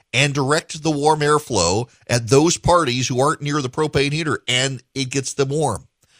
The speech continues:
because it works. It can heat up and warm a thousand square feet. It works very well as well.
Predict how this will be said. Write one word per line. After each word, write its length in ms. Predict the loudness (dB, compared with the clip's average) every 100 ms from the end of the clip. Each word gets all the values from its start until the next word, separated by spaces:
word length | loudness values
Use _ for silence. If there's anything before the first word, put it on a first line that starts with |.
| _
because 280 | -4 0 0
it 80 | 0
works. 280 | -4 -4 -6 -8
It 140 | -6
can 100 | -6
heat 240 | -6 -2
up 240 | 0 0 -4 _ _ _
and 240 | -4 0 2
warm 420 | 2 2 0 -2
a 80 | -4
thousand 560 | 0 2 2 2 -2 -6
square 280 | -4 -4 -4
feet. 440 | -6 -10 -12 -18 _ _ _ _ _
It 60 |
works 240 | -8 -8 -6
very 180 | -4 0
well 320 | 2 0 -2
as 140 | -4
well. 340 | -2 -2 -4